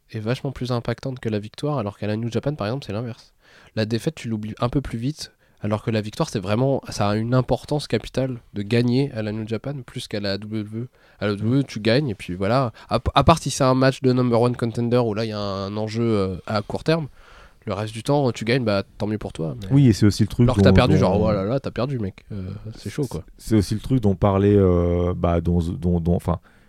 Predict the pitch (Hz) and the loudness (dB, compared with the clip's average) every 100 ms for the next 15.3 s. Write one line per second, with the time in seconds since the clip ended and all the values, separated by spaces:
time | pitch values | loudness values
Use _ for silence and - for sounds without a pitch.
0 | _ _ - 92 - 98 92 98 95 104 | _ _ -2 0 4 6 6 6 8 8
1 | 104 92 90 90 92 90 92 92 104 101 | 8 8 6 6 4 6 6 6 8 8
2 | 82 - - - 92 82 - - 87 - | 6 0 -6 -2 -2 -2 -4 -4 -4 -2
3 | 82 80 85 113 92 - 85 85 - - | -2 -2 0 0 0 0 0 0 -2 -6
4 | 107 - 104 123 127 190 190 156 175 170 | -4 -2 2 2 2 0 -2 -2 -2 -4
5 | 123 113 131 131 160 131 151 147 110 107 | -6 -6 -6 -4 2 8 10 10 8 8
6 | 110 98 101 107 107 139 - 98 90 - | 8 6 4 4 4 2 2 2 2 4
7 | 104 95 92 113 110 90 85 95 113 104 | 6 6 4 2 4 4 2 0 -2 -4
8 | - - - 95 92 98 127 143 110 - | -8 -20 -2 4 6 8 10 8 6 -2
9 | 147 117 90 - 120 120 110 - 139 151 | -8 -8 -4 0 4 6 6 8 8 8
10 | - _ - 104 110 - - 151 104 95 | 2 _ 2 4 4 2 -4 0 2 2
11 | 92 123 - 92 - - - - - - | 4 2 2 -2 -4 -14 -20 -20 -20 -20
12 | - - 107 - - 131 131 127 113 123 | -14 -4 -4 -4 -2 4 10 12 12 6
13 | 127 - _ _ _ _ _ _ _ _ | 2 -6 _ _ _ _ _ _ _ _
14 | 113 110 120 - 135 110 - 117 123 - | 6 8 8 8 8 8 6 4 2 2
15 | 117 104 127 | 4 4 2